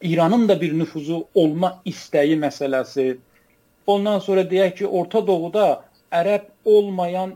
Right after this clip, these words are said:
iki güc olaraq İran və Türkiyəni, e, bir şəkildə, yəni bunların arasındakı o tarazlığı, e, necə qurula bilər, necə qurulur və ya necə bu tarazlığı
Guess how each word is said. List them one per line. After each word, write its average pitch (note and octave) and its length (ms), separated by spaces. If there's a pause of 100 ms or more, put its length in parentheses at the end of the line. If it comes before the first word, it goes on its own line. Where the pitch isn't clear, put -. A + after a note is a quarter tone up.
(100)
iki F#3+ 460
güc F#3+ 240
olaraq C3 580
İran D3+ 400
və D3 100 (200)
Türkiyəni, D3 680 (420)
e, D3 60 (340)
bir D#3 80
şəkildə, D3 580 (400)
yəni C3+ 240
bunların D#3+ 400
arasındakı E3 600
o E3+ 80
tarazlığı, D#3 760 (380)
e, D3 220
necə F3 380
qurula D#3 480 (100)
bilər, D3 380
necə D3 340
qurulur D3 460
və D3+ 100
ya D3 80
necə F3+ 300
bu D3 80
tarazlığı D3 680